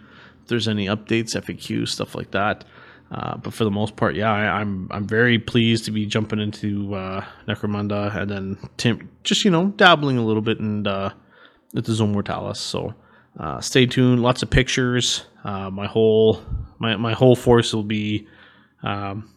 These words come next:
porting into Zone as much as I can. Uh, I really wanna just have a lot of fun with it, and I think it'll be a lot of fun moving forward. So, um, I, we definitely appreciate all the, uh, all the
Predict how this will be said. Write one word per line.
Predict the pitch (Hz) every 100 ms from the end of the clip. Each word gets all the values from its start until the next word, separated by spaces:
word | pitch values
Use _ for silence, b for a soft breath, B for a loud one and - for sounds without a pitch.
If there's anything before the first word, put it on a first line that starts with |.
| _ -
porting | - 135 123 117
into | 113 113 110 107 101 131
Zone | 113 113 113
as | 107
much | 110 104
as | 101
I | 98
can. | - 113 110 110 110 B B B B -
Uh, |
I | 101 98 98 104
really | 104 104 104
wanna | 104 101 98 95
just | 95 - - _ - -
have | 147 139
a |
lot | 135 120
of | 113
fun | 98 95
with | 95 98
it, | 85 _
and | 98 101 104 101
I | 95
think | 101 117 107 - B B B -
it'll | - 117 107
be | 110 104 104 104 104 104 - B B B _ _ _ _ _ _ _ _ _ _ -
a |
lot | 110 104
of | 101
fun | - 92 90 -
moving | 107 101 101
forward. | - 98 95 98 -
So, | - 85 87 - b b b b -
um, | - 87 90 110 -
I, | 113 123
we | 107 127
definitely | 110 135 143 143
appreciate | 131 131 127 - 120
all | 110 110
the, | 113 107 104
uh, | 101 101 101
all | 107 101
the | 107 98 98 98